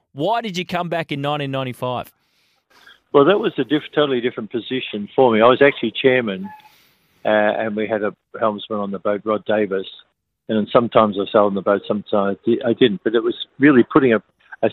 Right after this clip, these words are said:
Speaker 2: syndicate, putting a project together, not unlike Alan Bond, uh, in terms of the finance positioning, and obviously, you know, I, I was clearly orchestrating the, the, uh, formation of the team. Uh,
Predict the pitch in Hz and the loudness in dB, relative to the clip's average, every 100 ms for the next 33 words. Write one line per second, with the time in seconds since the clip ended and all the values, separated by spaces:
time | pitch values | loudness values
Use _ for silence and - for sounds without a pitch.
0 | - 147 120 - 104 - 123 110 - 110 | 2 2 2 0 -2 -2 -2 -2 0 0
1 | 101 101 _ - 117 101 123 110 104 104 | 0 -6 _ -2 0 2 2 2 2 0
2 | - 104 98 95 110 98 92 - - - | 0 -2 -2 0 0 -2 -8 -16 -20 -20
3 | _ _ - 104 98 95 87 - 107 - | _ _ -8 -4 -2 -4 -10 -14 -8 -2
4 | 107 104 104 - 110 107 107 - - _ | -2 -2 -2 2 2 2 -2 -4 -20 _
5 | - 107 110 - 110 104 104 _ _ _ | -10 -6 -4 -4 -4 -4 -6 _ _ _
6 | _ _ _ 113 107 101 - 107 101 _ | _ _ _ 2 2 2 -2 -2 -2 _
7 | - 113 98 98 95 92 - 95 - - | -8 -4 0 0 0 -4 -12 -12 -12 -14
8 | - 98 _ _ _ - _ - - _ | -14 -16 _ _ _ -20 _ -20 -20 _
9 | - 113 101 98 90 127 113 - 101 - | 2 4 4 2 -2 -2 -2 0 -2 0
10 | 104 98 101 95 _ _ _ _ - 110 | 2 0 -2 -4 _ _ _ _ -8 -4
11 | 98 98 95 98 _ - 123 113 113 - | -4 -4 -8 -12 _ 4 6 6 4 0
12 | 101 98 - 135 113 101 131 _ _ _ | -6 -6 -2 0 2 0 -4 _ _ _
13 | _ - _ _ - 117 113 113 | _ -20 _ _ 0 6 6 4